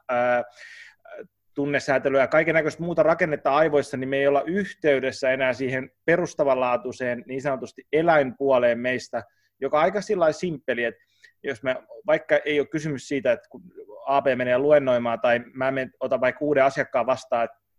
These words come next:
että mä olisin välttämättä hengenvaarassa, että mun täytyisi taistella tai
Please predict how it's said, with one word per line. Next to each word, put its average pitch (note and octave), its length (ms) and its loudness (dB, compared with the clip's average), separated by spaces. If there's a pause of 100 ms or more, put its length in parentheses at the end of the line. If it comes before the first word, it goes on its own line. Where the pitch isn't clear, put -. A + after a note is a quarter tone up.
(460)
että - 140 -16
mä C3+ 100 0
olisin B2+ 180 0
välttämättä C3 680 -2 (380)
hengenvaarassa, A#2+ 840 -2
että A2+ 60 -12
mun B2 100 -8
täytyisi A#2+ 380 -2 (200)
taistella A#2+ 680 -2 (560)
tai C#3 380 0